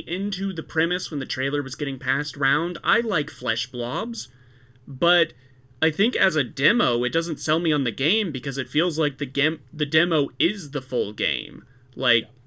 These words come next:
Speaker 1: you know, we were talking about Lysfanga and Children of the Sun, where it's like, "Oh, I can see how this can be elaborated on for the full game."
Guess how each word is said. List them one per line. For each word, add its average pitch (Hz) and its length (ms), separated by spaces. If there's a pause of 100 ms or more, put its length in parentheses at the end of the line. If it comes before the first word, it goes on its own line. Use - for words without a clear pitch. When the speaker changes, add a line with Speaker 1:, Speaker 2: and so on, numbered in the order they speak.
Speaker 1:
you 131 80
know, 139 80
we 147 60
were 139 60
talking 160 240
about 135 220
Lysfanga 160 640
and 131 140
Children 147 380
of 127 100
the 117 80
Sun, 147 540
where 123 80
it's 117 120
like, 120 200
"Oh, 180 240
I 131 120
can 139 140
see 135 420
how 123 160
this 131 200
can 135 100
be 120 80
elaborated 113 640
on 107 180
for 104 140
the 101 60
full 107 260
game." 110 460